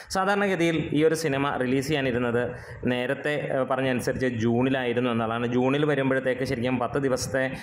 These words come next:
ആ, ജി സി സി രാജ്യങ്ങളിലെ അവധി തന്നെയായിരുന്നു ഏറ്റവും ഹൈലൈറ്റ് ആയിരുന്ന ഒരു കാര്യം. പിന്നെ സിനിമയുടെ പോസ്റ്റ് പ്രൊഡക്ഷൻ വർക്കുകൾ അല്ലെങ്കിൽ,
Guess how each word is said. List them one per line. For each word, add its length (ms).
ആ, 60
ജി 160
സി 120
സി 140
രാജ്യങ്ങളിലെ 500
അവധി 260
തന്നെയായിരുന്നു 560
ഏറ്റവും 360
ഹൈലൈറ്റ് 380
ആയിരുന്ന 540
ഒരു 160
കാര്യം. 280
പിന്നെ 240
സിനിമയുടെ 320
പോസ്റ്റ് 340
പ്രൊഡക്ഷൻ 240
വർക്കുകൾ 420
അല്ലെങ്കിൽ, 280